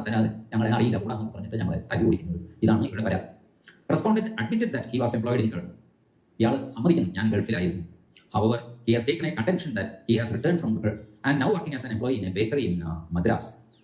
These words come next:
According to him, he is only getting eight thousand rupees per month. He has also contended that he is suffering from various ailments and has to maintain his second life. ഇയാൾ പറയുന്നത്, "ഞാൻ ഗൾഫിലൊക്കെ ആയിരുന്നു കാര്യം ചെയ്തത്, പക്ഷേ ഞാൻ തിരിച്ചു വന്നു. മദ്രാസിൽ ഒരു ബേക്കറിയിലാണ് എനിക്ക് ജോലി, എണ്ണായിരം രൂപയും മാസം ശമ്പളം, എനിക്കൊരുപാട് അസുഖങ്ങളൊക്കെ ഉണ്ട്, കൂടാതെ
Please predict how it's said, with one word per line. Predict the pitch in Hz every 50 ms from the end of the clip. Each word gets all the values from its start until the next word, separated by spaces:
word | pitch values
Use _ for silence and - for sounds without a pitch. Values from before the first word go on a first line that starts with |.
| _ _
According | 117 117 175 180 160 165
to | 131 117
him, | 110 110 - 107
he | 120 120
is | 113 110
only | - 170 -
getting | - - 107 110 110 101
eight | - - -
thousand | 110 - - 85
rupees | 85 90 95 - -
per | 82 82
month. | 87 85 - - - - - _ _ _ - - _ _ _ -
He | 135 135 139
has | 135 -
also | - 180 - 214 -
contended | 143 123 127 117 110 107
that | - - -
he | 113 -
is | - -
suffering | - - 143 - -
from | 110 - -
various | 135 139 135 - 98
ailments | 90 - 92 92 - - - - -
and | 120 120 113 113
has | 110 -
to | 113 104
maintain | 95 104 123 113 -
his | - -
second | - 95 92 87 -
life. | - - - _ _ _ _ _ - - -
ഇയാൾ | 147 175 180
പറയുന്നത്, | 156 180 190 147
"ഞാൻ | 127 123
ഗൾഫിലൊക്കെ | 131 165 180 170 170
ആയിരുന്നു | 143 110 -
കാര്യം | 107 110 110
ചെയ്തത്, | 107 95 110
പക്ഷേ | - -
ഞാൻ | 113 120 - -
തിരിച്ചു | 113 110 - 110
വന്നു. | - - - - _ - - _ _ _ 113
മദ്രാസിൽ | 117 123 147 147 139 123
ഒരു | 113 107
ബേക്കറിയിലാണ് | - - 87 80 76 82 90 95
എനിക്ക് | 87 - -
ജോലി, | 82 82 85 - - - - _ - 104
എണ്ണായിരം | 110 131 139 139 - -
രൂപയും | 95 - 95 95 110
മാസം | - - 107 104 -
ശമ്പളം, | 90 85 87 85 - - - - - - _ _ -
എനിക്കൊരുപാട് | 107 - 131 110 113 117 107
അസുഖങ്ങളൊക്കെ | - 110 107 - - - 92 92
ഉണ്ട്, | 110 110
കൂടാതെ | - 147 151 110 -